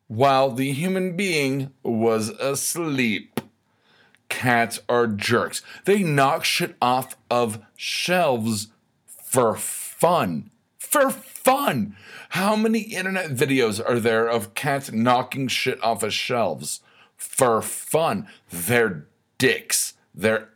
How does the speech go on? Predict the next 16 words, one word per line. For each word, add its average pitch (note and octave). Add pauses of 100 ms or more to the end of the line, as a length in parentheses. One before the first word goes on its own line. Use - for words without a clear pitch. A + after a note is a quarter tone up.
assholes. A2+
They're G2
jerks. F2+ (360)
They're G#2+
bitches. C3
They're G2+
douches. B2
Whatever A#2+
you C3+
wanna A#2
fucking C3
call A#2+
them. G2+ (380)
That's G#2+
what F#2+
they F#2